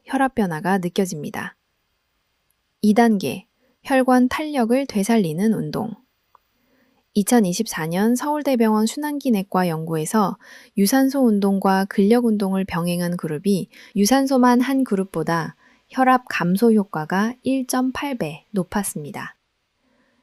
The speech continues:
구체적 방법. 유산소, 빠르게 걷기, 자전거, 수영.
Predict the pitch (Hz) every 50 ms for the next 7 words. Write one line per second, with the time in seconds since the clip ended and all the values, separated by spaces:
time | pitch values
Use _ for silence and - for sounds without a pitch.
0 | _ _ - - 226 202 - 262 247 262 254 - - 175 151 139 - 95 - -
1 | _ _ _ _ _ _ _ _ _ _ _ - 202 202 220 240 233 226 220 -
2 | 135 - - - _ _ _ _ _ _ - 220 226 226 233 233 226 226 214 -
3 | 180 156 - _ - - - 220 247 269 262 - - 165 - 160 147 151 156 185
4 | 208 226 240 233 - 285 269 214 160 156 170 -